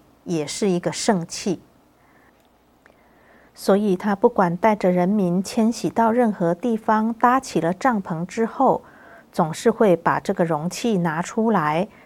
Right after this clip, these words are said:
点上火，然后人民就在他前面祈祷、朝拜、奉献、牺牲。因为塞牧史教导说，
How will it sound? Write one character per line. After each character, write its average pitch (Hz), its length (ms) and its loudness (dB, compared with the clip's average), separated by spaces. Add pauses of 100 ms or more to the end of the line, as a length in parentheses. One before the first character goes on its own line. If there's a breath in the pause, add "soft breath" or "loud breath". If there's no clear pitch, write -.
(120)
点 185 220 0
上 208 300 0
火， - 340 -4 (520 soft breath)
然 165 180 -4
后 190 220 2
人 160 180 0
民 175 360 -2
就 208 140 2
在 185 160 2
他 185 280 -2
前 160 220 -10
面 180 300 -2
祈 170 380 -8
祷、 143 340 2
朝 165 300 0
拜、 208 360 2 (140)
奉 202 300 0
献、 196 280 0
牺 196 280 -4
牲。 190 420 0 (640 soft breath)
因 202 160 -2
为 185 160 4
塞 214 240 2
牧 208 180 2
史 160 220 -4
教 196 280 2
导 151 200 2
说， 196 480 4